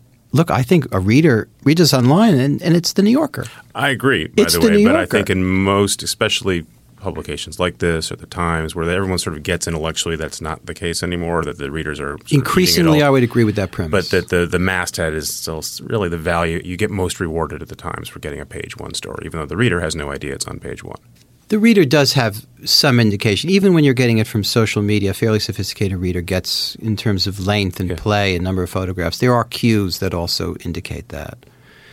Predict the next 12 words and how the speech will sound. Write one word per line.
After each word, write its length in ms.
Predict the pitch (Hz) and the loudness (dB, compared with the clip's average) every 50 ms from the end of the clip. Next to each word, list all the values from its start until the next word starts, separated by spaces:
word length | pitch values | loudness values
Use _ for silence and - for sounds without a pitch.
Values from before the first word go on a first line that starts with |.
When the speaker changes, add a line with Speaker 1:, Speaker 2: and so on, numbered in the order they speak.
| - - - - - - | -20 -20 -20 -6 0 2
Speaker 1:
But 160 | 196 175 - - | 2 2 2 -2
what's 280 | - 160 147 170 - - | -2 0 0 0 0 2
interesting 840 | - 196 254 277 - 320 240 - - - - 73 - - 107 117 - - _ _ _ _ _ - | 4 4 4 6 6 4 4 4 2 0 -2 -4 -6 -8 -10 -10 -14 -18 _ _ _ _ _ 2
is 240 | 147 147 131 127 | 4 4 4 4
that 460 | - 135 131 131 131 127 123 127 - - _ _ _ _ _ - | 2 2 4 4 4 4 2 2 0 -2 _ _ _ _ _ -4
very, 560 | 117 110 104 104 107 139 151 156 160 160 160 | -4 -4 0 2 4 4 6 6 6 4 4
very 280 | 143 139 127 120 120 117 | 4 4 4 4 4 4
often 540 | 117 123 131 143 143 - - - - - - | 4 2 2 0 -2 -4 -8 -10 -10 -10 -6
the 160 | 120 113 107 | -2 -2 -2
things 400 | 104 - 123 123 117 120 117 - | 0 2 4 4 4 4 2 2
that 220 | - 117 104 - - | 2 0 0 0 0
get 420 | - 107 104 101 98 92 - - | 0 2 2 2 0 -2 -6 -12